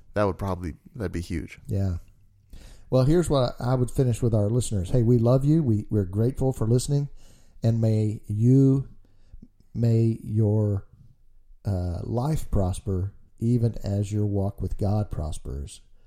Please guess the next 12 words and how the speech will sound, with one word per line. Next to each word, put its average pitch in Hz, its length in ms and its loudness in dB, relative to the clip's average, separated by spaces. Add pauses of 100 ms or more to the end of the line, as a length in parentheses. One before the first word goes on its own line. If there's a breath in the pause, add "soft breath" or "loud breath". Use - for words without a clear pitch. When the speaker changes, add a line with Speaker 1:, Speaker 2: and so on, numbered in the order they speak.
(420)
Speaker 2:
because 110 240 2
I 101 120 2
think - 340 -2
prosperity 95 1120 -2
in 98 220 -4
that 104 200 -4
sense - 440 -8
of 95 380 -6
wholeness 113 600 -2
and 92 140 -4
fulfillment 101 640 -4
and 90 260 -4